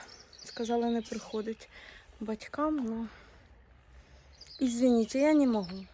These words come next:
Це моя дитина. Щас я попрошу Градіка, щоб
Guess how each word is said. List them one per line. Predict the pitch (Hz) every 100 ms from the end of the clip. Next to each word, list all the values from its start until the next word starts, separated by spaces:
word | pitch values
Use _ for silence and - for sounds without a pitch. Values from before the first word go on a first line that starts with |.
| -
Це | -
моя | 269 254
дитина. | 208 202 - 208 - - - - -
Щас | - 247
я | 254
попрошу | 247 220 247 - 247
Градіка, | 269 277 254 -
щоб | 214 233